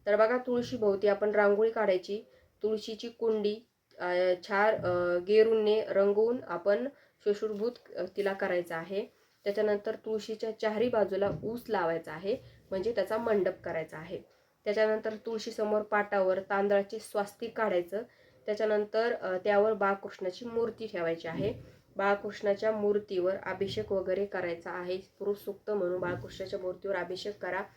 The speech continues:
त्याच्यानंतर बाळकृष्णाचं तोंड हे पश्चिमेकडे पाहिजे. बाळकृष्णाचं, आपण बाळकृष्ण जेव्हा पाटावर ठेवतो त्या-, तेव्हा त्यांचं तोंड पश्चिमेकडे पाहिजे. त्याच्यानंतर विवाह संस्काराप्रमाणे बाळकृष्ण व तुळशीचा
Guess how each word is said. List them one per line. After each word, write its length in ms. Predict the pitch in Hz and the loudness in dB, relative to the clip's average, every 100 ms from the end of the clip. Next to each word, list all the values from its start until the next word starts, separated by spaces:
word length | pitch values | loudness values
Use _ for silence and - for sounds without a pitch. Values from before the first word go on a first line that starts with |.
| _ - - - | _ -20 -20 -4
त्याच्यानंतर 680 | 196 226 226 202 196 202 196 | -2 0 2 2 2 0 0
बाळकृष्णाचं 720 | 196 190 190 190 202 190 202 | -2 -4 -6 -6 -4 -2 -4
तोंड 360 | - 208 196 | -2 0 0
हे 120 | 190 196 _ _ | 0 -4 _ _
पश्चिमेकडे 680 | 220 233 - 247 226 196 185 | -6 -6 -6 0 0 2 0
पाहिजे. 340 | 180 151 139 135 - - - - - - | -2 -8 -10 -14 -16 -16 -16 -16 -20 -6
बाळकृष्णाचं, 680 | 190 196 202 202 208 202 208 | 0 0 -2 -2 -2 0 0
आपण 240 | 202 196 | 0 0
बाळकृष्ण 460 | 190 190 - - 202 | 2 0 -4 -4 -2
जेव्हा 200 | 196 180 | 0 -2
पाटावर 360 | 185 175 196 | -2 -2 -2
ठेवतो 300 | 202 175 170 | 0 0 -2
त्या-, 420 | 170 185 180 - - | -2 -4 -6 -6 -6
तेव्हा 240 | 185 196 | -2 -2
त्यांचं 440 | 196 196 190 202 214 | -2 -2 -2 -6 -6
तोंड 160 | 196 214 - - | -4 -4 -6 -6
पश्चिमेकडे 720 | 214 - - 226 202 - 170 | -6 -6 -6 -2 0 0 -2
पाहिजे. 360 | 160 175 185 240 - _ _ _ | -2 -4 -4 -6 -10 _ _ _
त्याच्यानंतर 640 | 208 233 233 214 202 208 | -2 0 2 2 2 0
विवाह 440 | 185 196 214 208 226 | 2 4 6 4 0
संस्काराप्रमाणे 1000 | 220 202 202 - 196 208 202 185 170 180 | 0 0 0 -2 -2 0 2 2 2 0
बाळकृष्ण 560 | 190 202 202 - 214 | 2 0 -2 -10 -4
व 180 | 214 214 | 0 0
तुळशीचा 600 | 208 214 208 196 190 208 | -2 -4 -4 -6 -6 -6